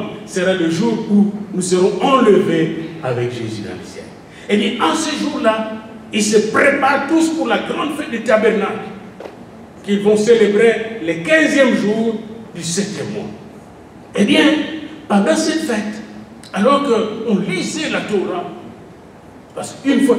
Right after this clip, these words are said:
tous les sept ans, on doit parcourir toute la, toute la Torah, on lisait la Torah,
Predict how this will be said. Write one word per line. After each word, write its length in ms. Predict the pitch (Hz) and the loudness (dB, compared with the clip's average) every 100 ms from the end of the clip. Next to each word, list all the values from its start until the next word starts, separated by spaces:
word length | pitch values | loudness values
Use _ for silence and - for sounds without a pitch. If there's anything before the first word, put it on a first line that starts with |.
| 294 | 0
tous 60 | |
les 80 | 214 | -2
sept 320 | - 233 220 | -2 -4 -4
ans, 60 | 226 | -2
on 40 | 208 | 0
doit 120 | 208 | 0
parcourir 460 | 208 208 220 220 202 | 0 -2 -2 -2 -2
toute 320 | 370 - - 202 | -2 -4 -4 -4
la, 120 | 185 | -4
toute 280 | 180 247 196 | -4 -4 0
la 140 | 175 | 0
Torah, 320 | 185 170 185 - - - | 0 -2 -4 -6 -12 -4
on 120 | 165 | 2
lisait 280 | 208 - 294 | 2 2 0
la 120 | 220 | -2
Torah, 400 | 214 202 185 196 | 0 0 0 0